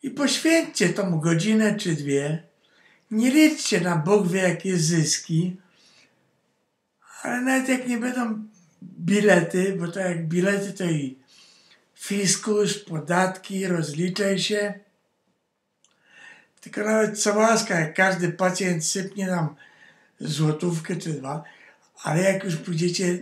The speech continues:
na dziecięcy oddział, to już nie liczcie przecież na ani jeden grozik. Skoro dziecko jest ciężko chore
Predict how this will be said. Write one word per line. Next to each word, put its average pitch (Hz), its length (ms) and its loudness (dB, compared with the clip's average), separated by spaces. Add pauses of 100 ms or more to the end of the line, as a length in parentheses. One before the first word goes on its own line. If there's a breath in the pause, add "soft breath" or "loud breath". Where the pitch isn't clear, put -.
na 165 460 0 (440)
dziecięcy 165 600 -2
oddział, 160 580 0 (840)
to 196 100 -6
już 170 260 -2
nie 220 160 4
liczcie 254 540 4
przecież 156 540 -4 (480)
na 170 400 2
ani 220 360 4
jeden 214 320 0
grozik. 214 600 0 (1120 soft breath)
Skoro 196 420 -2
dziecko 214 420 4
jest 196 440 0
ciężko 214 580 4
chore 170 540 0